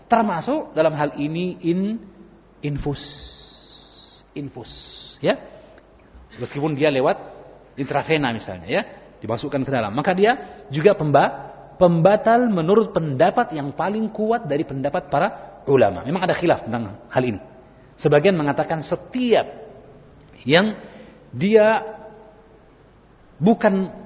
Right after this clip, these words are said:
makanan dalam bentuk yang masuk secara normal tidak membatalkan.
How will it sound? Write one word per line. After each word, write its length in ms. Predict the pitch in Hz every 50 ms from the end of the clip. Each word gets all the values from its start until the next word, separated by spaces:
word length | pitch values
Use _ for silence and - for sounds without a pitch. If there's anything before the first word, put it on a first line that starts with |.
| - - 151
makanan 500 | 170 175 170 - 208 214 220 214 202 190
dalam 300 | 180 175 175 175 170 165
bentuk 240 | 214 208 208 - 202
yang 160 | 185 180 170
masuk 300 | 165 185 208 202 208 196
secara 320 | - 175 165 - 170 170 170
normal 560 | 196 196 185 160 151 151 156 156 - - - - - - - -
tidak 240 | - 196 190 170 175
membatalkan. 540 | 170 165 156 - - 135 123 - 107 82